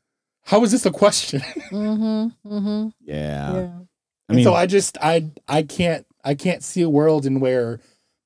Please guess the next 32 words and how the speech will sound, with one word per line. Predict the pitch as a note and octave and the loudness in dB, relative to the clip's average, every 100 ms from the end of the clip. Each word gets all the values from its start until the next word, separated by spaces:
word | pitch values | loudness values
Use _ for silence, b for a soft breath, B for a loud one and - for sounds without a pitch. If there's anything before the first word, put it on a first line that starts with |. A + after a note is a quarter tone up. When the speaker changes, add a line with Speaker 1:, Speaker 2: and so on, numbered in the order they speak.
| _ _ _ - | _ _ _ -8
Speaker 1:
him | B2 F#3 F3+ E3 | 2 4 4 2
not | E3 F3+ - | 0 0 -4
contributing | E3+ D3+ F#3 D#3 C#3+ B2 B2+ | -4 -2 -2 0 0 0 0
makes | C3+ - - | 0 -2 -4
any | D3 D3 | 0 0
kind | C3+ D3 | -2 -4
of | A#2+ | -6
sense. | - G2+ - _ _ _ _ | -10 -14 -16 _ _ _ _
Speaker 3:
Yeah. | C3 G2+ C2 - - | 0 0 -2 -8 2
I | |
mean, | C#4 B2+ | 4 6
look, | F#2 E2 | 4 0
everything | G2+ G#2 G#2 F#2+ | -2 0 0 -2
you | F#2 | -2
said | F2+ | -2
is, | E2+ D#2 F#2+ | -4 -6 -12
is | D#2 D2+ | -12 -10
exactly | D2+ D2 D#2 - D#2+ | -8 -6 -6 -4 -4
where | D2 D2 | -2 -2
I'm | D#2 C#2+ | -2 -2
at. | B1+ B1 | -4 -6
I | C2 | -6
mean, | C#2 C2+ C2 - _ _ _ _ _ _ | -4 -6 -8 -14 _ _ _ _ _ _
you | B2 F2 | -6 -2
owe | E2 F#2 | 0 -2
it | F2 | 0
to | |
your | F#2 | -2
house | E2 D#2+ | -2 -4
to | - | -4
contribute, | D#2+ D2+ G2+ G#2 A#2+ | -8 -2 0 2 2
but | F2+ D#2 | 0 -4